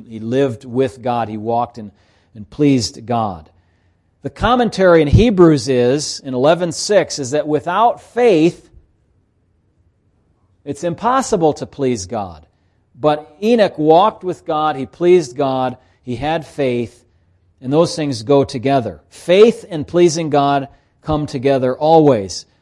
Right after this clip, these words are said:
But you cannot have, you cannot please God if you don't have faith. You have to have the first, then the second. If you do not trust God, mark it down, you are displeasing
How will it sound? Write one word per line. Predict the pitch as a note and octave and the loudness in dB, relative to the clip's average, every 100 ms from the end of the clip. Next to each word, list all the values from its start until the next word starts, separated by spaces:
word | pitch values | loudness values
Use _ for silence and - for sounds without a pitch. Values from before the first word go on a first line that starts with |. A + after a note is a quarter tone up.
| - | -10
But | - D#3+ | -8 -6
you | |
cannot | - D#3+ E3 G#3+ F3+ | -8 -8 -6 -6 -4
have, | F3 E3 D#3 _ _ _ _ _ _ _ | -2 -2 -2 _ _ _ _ _ _ _
you | B2+ | -16
cannot | D#3 F3 F3 | -10 -10 -6
please | E3+ D#3 | -2 -2
God | B2 D3+ C#3 | -2 -2 -4
if | C3 | -6
you | C3 | -6
don't | C3 | -4
have | B2 G#2 | -6 -6
faith. | C3 G#2+ F2 _ _ | -6 -8 -10 _ _
You | A2+ | -10
have | C#3 - | -8 -4
to | |
have | D3 C3 | -4 -4
the | B2 | -6
first, | D#3+ D#3+ D3+ - B2 | -2 -2 -4 -12 -6
then | C3+ C#3+ | -4 -2
the | C3 | -4
second. | - D#3 C#3 A#2 F#2+ _ _ _ _ _ _ _ _ _ _ _ _ _ | -4 -6 -6 -10 -14 _ _ _ _ _ _ _ _ _ _ _ _ _
If | A2 B2+ | -10 -4
you | B2+ | -2
do | C3+ C#3+ | 0 0
not | D3+ E3+ - | -2 -4 -6
trust | E3 D#3+ - B2+ | -2 -2 -2 -6
God, | D3+ D3 A2+ G#2+ G#2+ - | -4 -2 -2 -4 -6 -12
mark | A#2+ C3+ D#3 | -4 -2 -2
it | F3 | -6
down, | E3+ F#3 C#3 C#3+ D3 _ _ _ _ _ - | -6 -4 -4 -8 -12 _ _ _ _ _ -8
you | C#3 D3 | -6 -4
are | C3 C3 B2+ | -4 -4 -8
displeasing | G#2+ C#3+ - - - D3+ C3+ A2+ A2 G#2+ | -2 -2 -2 -8 -2 0 0 -2 -8 -10